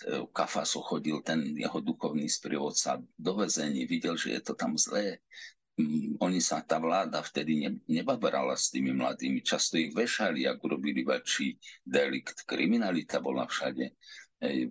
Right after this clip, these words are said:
zdieranie týchto chlapcov, siroty boli, ješ čo nemali, tak vš-, celý tento komplex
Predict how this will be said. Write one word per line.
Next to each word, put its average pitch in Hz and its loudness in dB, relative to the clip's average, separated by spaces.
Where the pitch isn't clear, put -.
zdieranie 87 2
týchto - -6
chlapcov, 65 -2
siroty 104 0
boli, 65 0
ješ - 2
čo 90 2
nemali, 64 0
tak - -2
vš-, - -4
celý - 0
tento - 0
komplex - 2